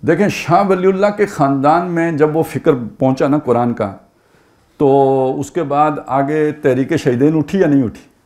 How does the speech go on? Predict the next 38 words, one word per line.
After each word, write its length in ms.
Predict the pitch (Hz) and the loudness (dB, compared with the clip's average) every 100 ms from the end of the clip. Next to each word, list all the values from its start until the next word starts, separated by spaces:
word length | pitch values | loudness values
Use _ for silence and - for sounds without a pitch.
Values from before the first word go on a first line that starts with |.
| _ _ _ _ _ - | _ _ _ _ _ 0
वो 180 | 214 247 | 2 4
जैसे 260 | 240 233 | 4 2
कुरान 420 | 240 202 185 208 | -2 0 0 0
ने 80 | 220 | -2
वहाँ 300 | 190 143 208 | -2 0 2
जहाद 300 | 180 160 170 - | 2 2 -2 -4
पैदा 200 | 175 180 | -4 -4
किया 220 | - 175 | -6 -8
था, 100 | 202 | -6
जहाद 360 | 139 120 143 120 | -4 -2 -2 -2
यहाँ 140 | 170 | -2
भी 80 | 269 | -2
पैदा 240 | 131 98 | -6 -10
हो 60 | 92 | -14
गया। 180 | - _ _ _ _ _ _ _ _ _ _ _ - | -20 _ _ _ _ _ _ _ _ _ _ _ -2
और 140 | 196 | 0
जब 160 | 202 - | 2 2
अवामी 420 | 180 175 233 311 | 0 0 -2 -2
सतह 320 | 254 262 247 | 0 2 2
पर 200 | 247 247 | 2 2
वो 120 | 233 226 | 2 0
कुरान 440 | 208 190 202 208 | 0 -4 -4 -4
मजीद 300 | 190 190 190 | -4 -4 -2
आम 240 | 170 190 | 0 0
हुआ, 260 | 190 185 202 | 0 0 0
तो 160 | 202 185 | 2 -2
उसके 220 | - 202 | 0 -2
नतीजे 380 | 175 170 170 185 | -2 -2 -2 -2
में 200 | 185 185 | -2 -2
अवाम 460 | - 135 120 127 | 0 0 0 -2
के 100 | 127 | 0
अंदर 180 | 139 147 | 2 2
भी 120 | 151 | 0
जहाद 280 | 147 147 147 | 0 0 -2
का 80 | 185 | -6
जज्बा 240 | 175 170 | -6 -6
पैदा 260 | 175 175 165 | -8 -8 -8
हुआ। 220 | 156 | -12